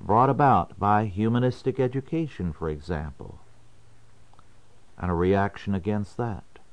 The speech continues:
The Christian school movement, every day commanding more and more children.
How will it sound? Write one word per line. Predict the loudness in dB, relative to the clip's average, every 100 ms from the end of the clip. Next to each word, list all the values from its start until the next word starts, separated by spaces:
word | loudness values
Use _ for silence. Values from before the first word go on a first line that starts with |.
| -20 -20 -20 -20 -20 -20 -20 -10
The | -10
Christian | 0 0 2 -2 -2
school | -2 -2 0
movement, | 0 -2 -2 -8 -10 -16 -20 -20 -20 -20 -12 2
every | 2 2 0 0
day | 4 6 6 4
commanding | 0 0 2 2 0 0 0
more | 2 0 0 -2 -2
and | -2 -2 -2
more | 0 2 0 -4
children. | -2 -2 -2 -12 -14